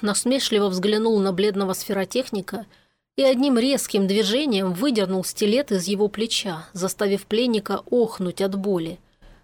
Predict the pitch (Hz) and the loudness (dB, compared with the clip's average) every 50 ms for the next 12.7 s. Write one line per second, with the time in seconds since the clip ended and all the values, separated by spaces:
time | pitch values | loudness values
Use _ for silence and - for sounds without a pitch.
0 | _ - 202 208 202 - 220 220 - 220 208 190 220 240 247 - - 214 196 180 | _ -4 -4 -2 0 0 -2 -2 0 0 0 2 2 0 0 -2 -2 -2 0 0
1 | 202 202 - - 196 - 220 220 - 233 226 220 - 220 202 - - 220 220 190 | 0 0 0 -2 -4 -2 -2 -2 -2 -2 -2 -2 -2 -4 -4 0 0 0 0 2
2 | 214 233 233 220 214 190 175 - - - - 175 170 - - - 208 202 208 202 | 0 0 0 0 0 0 -2 -4 -6 -10 -10 -10 -10 -8 -6 -4 -2 0 0 -2
3 | - - 247 254 247 220 214 214 208 - - 214 214 214 214 - 202 190 - 202 | -2 -2 -2 -2 0 2 2 0 0 0 0 2 2 2 0 -2 -4 -2 0 -2
4 | 190 - - - 226 247 254 233 196 175 - - 202 208 202 - 214 202 196 190 | -2 -2 -2 -2 0 0 0 0 -2 -4 -2 -2 -2 -2 -2 -2 0 0 0 0
5 | - - 233 233 226 - 190 180 - - 196 190 185 - 190 196 190 190 196 190 | -2 -2 -2 -2 -2 -4 -6 -6 -6 -4 -4 -4 -4 -2 -2 0 0 0 -2 -4
6 | 196 180 202 196 180 170 - - - 190 180 - _ _ _ _ _ _ _ _ | -4 -4 -2 -2 -2 -4 -6 -10 -10 -12 -12 -12 _ _ _ _ _ _ _ _
7 | _ _ _ _ _ _ _ _ _ _ _ _ _ _ - 208 196 214 226 226 | _ _ _ _ _ _ _ _ _ _ _ _ _ _ -8 -4 -2 0 2 2
8 | 247 262 254 269 285 269 302 302 294 285 339 339 311 254 226 - - - - _ | 2 4 2 2 2 2 2 0 2 2 2 2 2 2 0 -2 -6 -8 -8 _
9 | _ _ _ - 202 202 202 202 208 214 196 196 208 196 - - 214 185 196 196 | _ _ _ -4 -2 -2 0 2 0 0 0 0 -2 -4 -2 -2 -2 -2 0 0
10 | 196 196 190 - - 226 214 185 175 196 185 - _ _ _ _ _ _ _ _ | 0 0 0 0 0 0 0 0 0 -4 -8 -14 _ _ _ _ _ _ _ _
11 | _ _ _ - 202 202 202 175 180 226 214 - - 208 190 196 - - 220 202 | _ _ _ -2 0 0 0 0 -2 -4 -4 -2 -2 0 0 0 -2 -2 -2 -2
12 | 196 - - 190 180 170 160 - - - - - 175 | -2 -4 -4 -4 -4 -4 -6 -8 -10 -10 -12 -12 -14